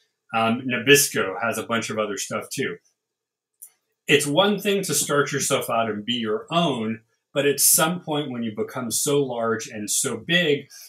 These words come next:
you do need help. Now, again, I go back to my story I did yesterday about Panda Express.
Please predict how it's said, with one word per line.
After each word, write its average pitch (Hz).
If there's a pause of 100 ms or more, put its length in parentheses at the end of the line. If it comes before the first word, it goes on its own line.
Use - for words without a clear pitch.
(120)
you 135
do 123
need 123
help. 202
Now, 131
again, 127
I 104
go 131
back 131
to 131
my 120
story 131
I 123
did 120
yesterday 143
about 113
Panda 123
Express. -